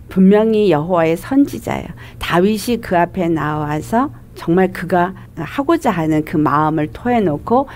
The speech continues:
그렇게 하는 것이 어떻겠느냐라고 상의를 했을 때 나단은 "왕의 마음에 좋으신 대로 하십시오"라고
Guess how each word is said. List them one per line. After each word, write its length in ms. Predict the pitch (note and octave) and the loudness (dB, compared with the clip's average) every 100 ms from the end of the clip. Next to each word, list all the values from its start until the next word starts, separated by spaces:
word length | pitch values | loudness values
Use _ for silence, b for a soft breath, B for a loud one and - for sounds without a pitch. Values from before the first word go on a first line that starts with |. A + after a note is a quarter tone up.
| B - | B -8
그렇게 320 | E3+ F#3 F#3+ | -4 -2 0
하는 240 | E3+ D#3+ | 2 2
것이 280 | D3 D#3 F#3 F#3 B | 0 -4 -6 -8 B
어떻겠느냐라고 1300 | - D#3 - G#3 B3 A3 F#3 E3+ D#3+ D3+ - F#3 F#3 F#3+ | -4 -2 -2 0 0 2 2 2 0 -2 -2 -2 0 -2
상의를 480 | F#3 A#3+ B3+ A#3 F#3 | -2 -2 0 0 0
했을 300 | E3 - - | 0 -6 -4
때 200 | E3+ E3 B B | -2 -2 B B
나단은 560 | - E3+ F3+ D#3+ F3 E3 B - | -2 -2 0 0 0 0 B -8
"왕의 460 | - - G3+ A3 | -4 0 2 2
마음에 500 | G#3+ D#3 D3+ D#3 D#3 B B - | 2 2 2 2 0 B B -6
좋으신 520 | D#3+ F3 F#3+ - E3+ | 0 2 0 -2 -2
대로 320 | C#3+ E3 F#3+ | 0 0 -2
하십시오"라고 1700 | - A#3+ B3 - - - F3+ E3 D#3+ - - - - E3 E3 E3+ G#3 | -4 -4 -4 -6 -12 -6 0 0 0 -4 -12 -20 -4 -2 0 0 -2